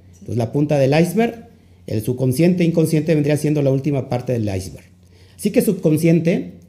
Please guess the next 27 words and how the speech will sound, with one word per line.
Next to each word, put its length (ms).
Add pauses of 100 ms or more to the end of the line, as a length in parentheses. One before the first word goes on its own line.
es 160
todo 220
aquello 360
que 120
tenemos 460
guardado 720 (240)
o 180
almacenado 800
debajo 360
de 120
nuestra 340
propia 400
conciencia. 760 (520)
Ahorita 200
vamos 180
a 20
ver 160
qué 180
almacenamos 760
todo 240
ahí. 400 (180)
Es 80
como 120
una 120
com-, 300
gran 260
computadora 840